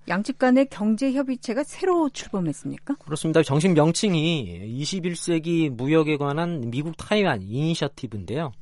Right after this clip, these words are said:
Speaker 2: 두 나라가 지난 유월 말에 이 새로운 협의체를 공식으로 출범시켰습니다.
Speaker 1: 예. 자, 미국이 타이완과 이런 협의체를 만든 이유부터 보죠.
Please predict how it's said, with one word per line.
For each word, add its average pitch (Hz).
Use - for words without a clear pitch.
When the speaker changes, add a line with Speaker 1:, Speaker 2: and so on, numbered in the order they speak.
Speaker 2:
두 123
나라가 143
지난 143
유월 135
말에 127
이 117
새로운 185
협의체를 120
공식으로 117
출범시켰습니다. -
Speaker 1:
예. 151
자, 180
미국이 269
타이완과 247
이런 208
협의체를 285
만든 156
이유부터 196
보죠. 165